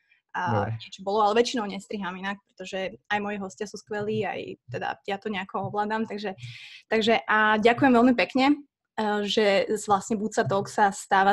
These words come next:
Speaker 1: teraz takýmto international podcast, keď to tak môžem povedať, lebo môj prvý host zo zahraničia je priamo v Šangaji, v Číne, je to Pavel Dvořák. Pali, ahoj.
Speaker 2: Ahoj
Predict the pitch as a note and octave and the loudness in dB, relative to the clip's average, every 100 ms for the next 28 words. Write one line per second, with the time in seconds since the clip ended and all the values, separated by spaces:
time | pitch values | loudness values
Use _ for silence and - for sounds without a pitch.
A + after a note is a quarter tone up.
0 | G3+ G3 G3 - G#3+ A#3 G#3 A3 - A#3 | 2 0 0 0 2 2 2 2 4 4
1 | A#3 B3 G#3+ G#3+ A3 G#3+ - A3+ G#3+ - | 4 6 4 4 2 2 2 2 0 -4
2 | C4+ - A#3 - A#3+ A3+ A3+ A3+ B3 A#3+ | -4 2 2 4 2 4 4 4 4 6
3 | B3 A3 G#3 G3+ G3+ - - G#3+ G#3+ A#3+ | 4 4 2 2 0 -8 -2 -2 2 4
4 | A#3 A#3 A3+ A3+ - - - - A3+ G#3+ | 6 4 2 -2 -16 -20 -10 2 2 4
5 | A3 G#3+ G#3 A3 A3 A3 - A#3+ A3+ G#3 | 4 4 6 4 2 0 2 4 6 4
6 | - G#3 G#3+ G#3 G3+ G3 - _ - G3+ | 0 2 2 4 0 -2 -8 _ 0 2
7 | G#3+ G#3+ A3+ A3+ B3 A#3 B3 C#4 C4 - | 2 0 2 4 6 6 4 2 -2 -8
8 | - A3+ A3+ G#3+ A3+ A#3+ A3 G#3 G3+ G3 | -4 0 0 0 0 0 0 -2 0 0
9 | G#3 G#3+ G3+ G3+ A3 A3+ G#3 G3 G#3 G#3 | 0 -2 -4 2 4 4 2 0 2 0
10 | G3 G3 A#3+ B3 _ _ _ _ - - | 0 2 0 -2 _ _ _ _ -20 -20
11 | - - A#2 A#2 C3 | -16 -6 0 2 0